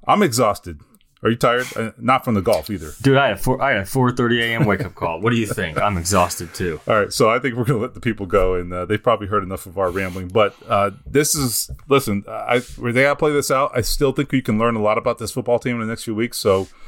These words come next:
Speaker 1: you know, don't tune out. That's all I can tell you. We still will try to bring you, you know, obviously the best coverage we can. Uh, I get that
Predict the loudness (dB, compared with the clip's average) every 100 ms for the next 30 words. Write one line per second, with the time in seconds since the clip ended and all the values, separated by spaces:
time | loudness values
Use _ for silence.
0 | -12 -2 2 4 2 2 2 2 -2 2
1 | 4 4 2 2 2 2 -2 -6 -2 0
2 | 0 -2 2 2 2 0 -4 -4 -2 -4
3 | -6 -10 -12 -12 -4 2 2 2 -4 -4
4 | -2 -2 -2 -4 0 0 2 0 -2 -4
5 | -8 -2 -2 -2 -4 _ -20 _ 0 2
6 | 2 0 0 -2 -2 -12 2 4 4